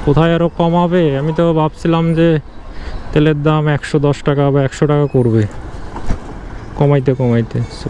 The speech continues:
কমানোর আগে দেখি বাড়ায় দিছে। ভালো। ইন্ডিয়া, so প্রতি মাসে মাসে নাকি তেলের দাম অ্যাডজাস্ট করবে, so দেখা যাক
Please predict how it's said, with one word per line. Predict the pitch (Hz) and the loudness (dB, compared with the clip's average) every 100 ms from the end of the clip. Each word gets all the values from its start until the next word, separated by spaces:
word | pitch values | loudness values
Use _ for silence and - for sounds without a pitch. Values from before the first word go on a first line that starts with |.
| - | -2
কমানোর | 135 147 156 160 | 0 2 4 2
আগে | 156 165 | 2 0
দেখি | 165 160 | 2 2
বাড়ায় | 147 143 151 143 | 2 2 2 2
দিছে। | 123 - 107 - - - - - - - - | 0 -2 -6 -6 -12 -10 -10 -8 -10 -10 -2
ভালো। | 123 123 120 110 - - - - - - - - - - | 0 2 2 -2 -8 -16 -14 -14 -12 -12 -12 -12 -6 0
ইন্ডিয়া, | 147 147 151 156 | 2 4 2 2
so | 160 156 | 0 2
প্রতি | 175 202 | 2 2
মাসে | 185 147 139 175 | 2 0 0 2
মাসে | 170 156 175 | 2 2 2
নাকি | 165 160 170 170 | 0 2 2 2
তেলের | 160 156 147 | 2 0 2
দাম | 151 156 - - - - | 0 0 -8 -14 -14 -2
অ্যাডজাস্ট | 131 135 151 - | 0 2 0 0
করবে, | - 151 131 127 | 0 2 2 2
so | - 135 131 123 | 0 0 2 2
দেখা | 131 147 | 2 2
যাক | 147 | 2